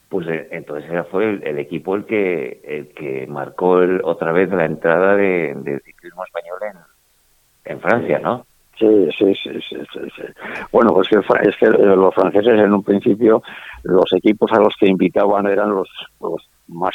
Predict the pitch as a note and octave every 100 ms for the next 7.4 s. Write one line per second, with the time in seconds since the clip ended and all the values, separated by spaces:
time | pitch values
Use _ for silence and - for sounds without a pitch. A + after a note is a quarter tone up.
0 | - G#2+ G2+ G2+ F#2+ F2+ - E2+ G2+ G#2
1 | A2+ - - - - - - - F#2 F#2+
2 | G2+ F#2+ F#2 F2 E2+ E2+ G#2 F#2+ A2+ G#2+
3 | F2+ D2+ - - - - - _ - F#2+
4 | F2+ F2 F2 E2+ E2 D#2 D#2+ - E2 F2+
5 | G2+ A2 - E2+ E2 E2 D#2+ E2 F2 F#2
6 | E2+ E2 G2 G2 G2 F#2 B2 G#2+ F#2+ G2
7 | - F#2 G#2